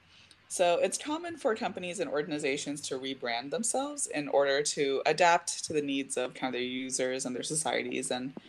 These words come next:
whoever might kind of visit their, their website or whatnot. So what are your honest thoughts on the redesign of the C I A website? And feel free to bring up any other government website. We just think, like, the C I A website right now is, like, hilarious.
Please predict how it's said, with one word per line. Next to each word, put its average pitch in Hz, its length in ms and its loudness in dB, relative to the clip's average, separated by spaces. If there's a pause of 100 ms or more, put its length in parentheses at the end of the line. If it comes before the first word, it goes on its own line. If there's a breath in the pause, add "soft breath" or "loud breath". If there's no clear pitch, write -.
(200 loud breath)
whoever 147 300 12
might 131 200 2
kind 123 140 -4
of 120 160 -10 (180)
visit 131 300 0
their, 123 320 -2 (160)
their 120 320 2
website - 380 -4
or 113 100 -2
whatnot. - 480 -6
So 202 220 4
what 285 100 6
are 466 140 6
your - 200 6
honest 147 440 2
thoughts 139 560 -2
on 160 100 -2
the 156 120 0
redesign 151 600 0
of 139 100 -12
the 139 100 -2
C 147 320 0
I 127 100 6
A 123 220 4
website? 123 640 -4 (340)
And 196 200 0 (100)
feel 240 220 10
free 233 160 4
to 190 60 6
bring 160 200 6
up - 80 4
any 139 220 4
other 139 320 4
government 151 380 -2
website. 147 600 -2
We 147 100 -6
just 127 200 -8
think, 127 260 -12 (160)
like, 120 220 4 (180)
the - 80 4
C 143 240 2
I 135 80 6
A 127 420 4
website 135 400 0
right 135 160 0
now 135 200 2
is, 123 120 -2
like, 117 140 -4
hilarious. - 800 -4